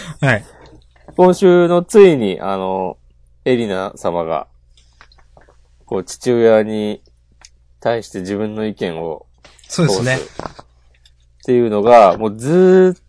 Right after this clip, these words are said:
Speaker 2: と、その、父親の言いなりになっていたエリナっていうのが描かれてきてて、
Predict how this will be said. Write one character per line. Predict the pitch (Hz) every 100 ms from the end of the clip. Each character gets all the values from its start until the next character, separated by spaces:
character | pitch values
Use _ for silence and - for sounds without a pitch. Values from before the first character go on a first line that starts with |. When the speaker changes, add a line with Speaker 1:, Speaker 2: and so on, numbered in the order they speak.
| -
Speaker 2:
と、 | 175 - _ _ _ _ _ _ - _ _ _ _ _ _ _ _ _ _
そ | 135
の、 | 107 87 - _ _ _ _ _ _ _ _ _ _ _ _ _ _ _ _ _ _ _
父 | - - 110
親 | 110 101
の | 101
言 | 110
い | 104
な | 104
り | 104
に | 104
な | 104 101
っ | - - - - _ -
て | 95 98
い | 98
た | _ 147 147
エ | 123
リ | 104
ナ | 98 90
っ |
て | - -
い | 90
う | 90
の | 85
が | 87
描 | 85 98
か | 92 98
れ | 85
て | -
き | -
て | 80
て、 | - 85 78